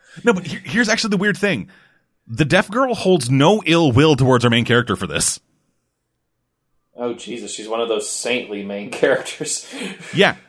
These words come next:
Speaker 1: mainly because she's been in love with him since sixth grade.
Speaker 2: Why?
Speaker 1: I'm not a hundred percent sure.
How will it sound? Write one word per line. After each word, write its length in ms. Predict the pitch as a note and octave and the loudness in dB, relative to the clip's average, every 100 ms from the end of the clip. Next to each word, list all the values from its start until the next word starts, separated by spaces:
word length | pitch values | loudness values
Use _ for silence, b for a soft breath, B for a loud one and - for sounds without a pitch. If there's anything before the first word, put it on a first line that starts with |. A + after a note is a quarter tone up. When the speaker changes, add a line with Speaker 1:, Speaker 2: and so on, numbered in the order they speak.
| b | b
Speaker 1:
mainly 240 | A#2+ G#3+ C#4 | 0 2 0
because 400 | D4 A3+ G3 F3 | 2 2 2 0
she's 360 | - - A3+ A#3 | -2 0 -2 -2
been 160 | B3 | -2
in 120 | G#3+ | 0
love 220 | D#3 F#3 E3+ | 4 4 4
with 160 | D#3+ | 2
him 140 | D3 C3 | 2 2
since 260 | C#3 B2 | 0 -2
sixth 360 | - C#3 - - | -2 -2 -4 -2
grade. 400 | B2 G2 E2+ F2 _ _ _ _ _ _ _ _ _ _ _ _ _ _ _ _ _ _ _ _ _ _ _ _ _ _ _ | 0 2 0 -4 _ _ _ _ _ _ _ _ _ _ _ _ _ _ _ _ _ _ _ _ _ _ _ _ _ _ _
Speaker 2:
Why? 1080 | B2 A#2 A#2 A#2+ A#2+ C#3+ F3 G#3+ A#3+ G#3+ - _ _ _ _ b b _ | -14 -14 -8 -4 -2 -2 0 -2 -2 -6 -14 _ _ _ _ b b _
Speaker 1:
I'm 200 | C#3+ D3+ | 2 4
not 200 | F#3 C4 - | 2 0 -4
a 100 | D3+ | 0
hundred 280 | E3 G#3+ | 2 2
percent 360 | A3+ - F#3 F#3+ | 0 0 0 0
sure. 380 | - E3+ F2+ | 0 0 0